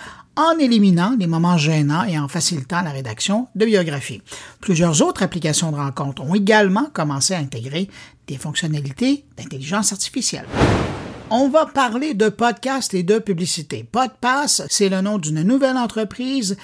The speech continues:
qui vient de lancer une offre centrée sur le host reading, ou simplement dit, quand l'animateur d'un podcast lit un message publicitaire. À l'opposé de l'insertion dynamique ou programmatique, comme vous l'avez entendu aujourd'hui,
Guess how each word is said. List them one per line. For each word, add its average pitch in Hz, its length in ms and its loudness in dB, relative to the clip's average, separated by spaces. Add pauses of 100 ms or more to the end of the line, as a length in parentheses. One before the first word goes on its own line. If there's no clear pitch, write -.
(160)
qui 233 220 0
vient 269 260 2
de 202 120 2
lancer 196 840 0
une 175 260 -2
offre 190 380 -2
centrée 233 640 0 (200)
sur - 180 -4
le 151 120 -2
host 208 520 -2 (100)
reading, 156 380 -2
ou 120 60 -8
simplement 165 440 -2
dit, 202 300 2 (220)
quand 170 140 0
l'animateur 190 640 4
d'un 175 140 0
podcast 151 560 -4
lit 156 240 -2
un 165 40 -2
message 170 420 0
publicitaire. 156 640 -2 (420)
À 233 80 2
l'opposé 285 480 2
de 269 140 0
l'insertion 214 640 0
dynamique 196 580 2
ou 165 80 2
programmatique, 175 920 -2
comme 185 320 2
vous 156 380 -2
l'avez 165 440 2
entendu 190 420 0
aujourd'hui, 226 520 0